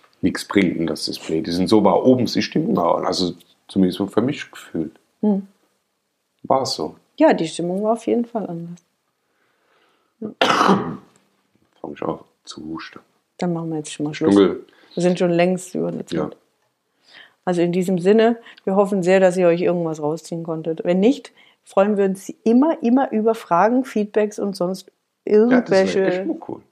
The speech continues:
Speaker 1: Das wär
Speaker 2: ja,
Speaker 1: echt mal cool.
Speaker 2: Kommentare.
Speaker 1: Ja. Aber
Speaker 2: Ob
Speaker 1: ich
Speaker 2: ihr
Speaker 1: glaub, wir
Speaker 2: vielleicht
Speaker 1: machen
Speaker 2: nichts verstanden habt.
Speaker 1: nee, wir, wir werden jetzt das, demnächst sowieso so, so Live-Show machen. Irgendwie so einen Kaffee, machen wir so einen schönen Abend, hocken wir uns an den Tisch, äh, laden ein paar Menschen ein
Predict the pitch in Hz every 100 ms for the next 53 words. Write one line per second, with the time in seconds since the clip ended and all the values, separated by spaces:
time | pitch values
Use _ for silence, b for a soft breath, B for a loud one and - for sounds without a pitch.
0 | - - - 339 - - - 190 180 -
1 | 254 269 247 240 247 - b b b b
2 | b 110 123 190 180 175 247 311 233 -
3 | 277 - 269 - 233 120 127 107 - 101
4 | 98 117 98 92 - 87 - 95 90 90
5 | - 80 - 87 85 80 80 80 85 101
6 | - - 85 85 85 85 - 123 120 92
7 | 87 - 104 - 165 156 110 95 90 87
8 | 87 92 92 123 - 127 127 - B B
9 | B B B - 107 92 87 82 87 85
10 | 82 127 - - 82 82 82 85 _ _
11 | _ _ _ _ _ - 87 85 82 80
12 | 98 143 135 - 78 110